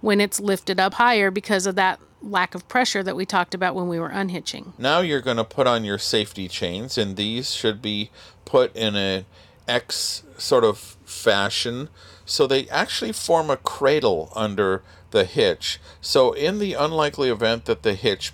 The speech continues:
Speaker 2: breaks or the trailer comes off,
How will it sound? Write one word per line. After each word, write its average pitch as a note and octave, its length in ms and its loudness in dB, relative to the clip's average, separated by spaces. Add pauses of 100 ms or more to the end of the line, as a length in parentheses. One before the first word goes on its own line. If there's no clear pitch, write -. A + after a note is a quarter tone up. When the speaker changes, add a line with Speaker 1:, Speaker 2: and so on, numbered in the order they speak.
Speaker 2:
breaks D#3+ 540 -2 (280)
or G#2 160 4
the F#2 140 2
trailer F#2 340 0
comes G2 300 -4
off, C#3 440 2